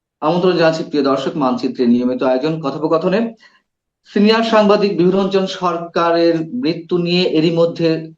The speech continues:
রহস্যের ডালাপালা ছড়াতে শুরু করেছে। তার পরিবারের পক্ষ থেকে কিছুই দাবি করা হচ্ছে না, হত্যা কিংবা আত্মহত্যা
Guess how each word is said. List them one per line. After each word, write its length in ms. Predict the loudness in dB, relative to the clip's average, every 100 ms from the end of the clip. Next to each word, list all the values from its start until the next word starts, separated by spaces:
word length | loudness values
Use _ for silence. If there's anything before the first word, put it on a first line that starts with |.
| _ _ -6
রহস্যের 540 | -4 -2 -2 0 2
ডালাপালা 400 | 2 0 0 0 0
ছড়াতে 340 | 0 -2 -2
শুরু 200 | 0 -2
করেছে। 560 | 0 -2 -2 -2 -2 -2 -6
তার 180 | -6 -2
পরিবারের 360 | -2 0 0 -2
পক্ষ 200 | -4 -6
থেকে 460 | -4 0 0 0 -4 _ _ _ _ _ _ -4
কিছুই 300 | -2 0 0
দাবি 260 | 2 0
করা 180 | 0 0
হচ্ছে 340 | 0 -2 -4 -2
না, 80 |
হত্যা 420 | -2 0 -4 -2 -4
কিংবা 300 | -4 -2 -2
আত্মহত্যা 840 | -2 -6 -6 -6 -6 -4 -4 -4